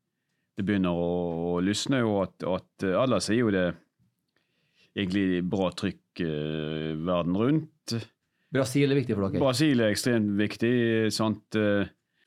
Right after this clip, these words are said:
Speaker 1: har jo vist tidligere, de har sytten F P S O-er skal installeres de neste årene, sant? Og det, hvis du er markedsleder i Brasil da på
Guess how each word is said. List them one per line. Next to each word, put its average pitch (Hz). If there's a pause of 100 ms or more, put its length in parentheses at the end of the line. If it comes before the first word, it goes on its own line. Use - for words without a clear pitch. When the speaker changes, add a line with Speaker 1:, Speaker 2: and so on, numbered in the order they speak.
(160)
Speaker 1:
har 104
jo 98
vist 98
tidligere, 90
de 90
har 90
sytten 90
F 87
P 95
S 87
O-er 92
skal 90
installeres 85
de 82
neste 90
årene, 82
sant? 85
Og 98
det, 98 (880)
hvis 107
du 110
er 98
markedsleder 90
i 87
Brasil 92
da 90
på 85